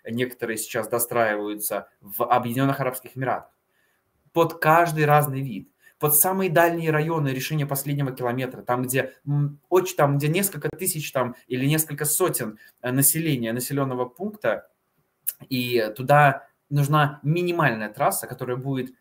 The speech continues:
меньше всего стоить, занимать мало ресурса, мало места, но тем не менее будет делать свою пользу. Либо прогулочный транспорт, уже чуть для большего, юнибус, то есть, опять же, если у нас уже там тысячи, десятки тысяч,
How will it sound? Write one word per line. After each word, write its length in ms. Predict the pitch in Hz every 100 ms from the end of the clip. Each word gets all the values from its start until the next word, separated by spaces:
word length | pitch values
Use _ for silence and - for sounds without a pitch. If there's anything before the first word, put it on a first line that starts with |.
| -
меньше 280 | 185 254 208
всего 240 | - 170
стоить, 340 | 165 175 160
занимать 320 | 139 165 190 190
мало 200 | 226 190
ресурса, 440 | 147 - 175 160
мало 200 | 190 170
места, 520 | 143 160 156 143 - -
но 100 | 139
тем 160 | 135
не 100 | 135
менее 300 | 123 156 202
будет 380 | 160 127 160 160 _
делать 320 | - 110 113
свою 220 | - 139
пользу. 340 | 143 165 - - _ _ _ - -
Либо 220 | 143 165
прогулочный 760 | - 214 233 147 113 107 110
транспорт, 480 | 98 95 85 - - _ _
уже 300 | 113 117 -
чуть 220 | - 135
для 160 | 117 147
большего, 560 | 135 110 - - 85 - _
юнибус, 640 | 113 170 175 120 98 90
то 100 | -
есть, 140 | 101 98
опять 280 | 113 139 101
же, 120 | 107
если 300 | 117 113 120
у 80 | 113
нас 220 | 117 -
уже 180 | 113 117
там 240 | 113 107
тысячи, 480 | - 120 120 - 107
десятки 500 | 113 113 104 - -
тысяч, 480 | - 110 - 104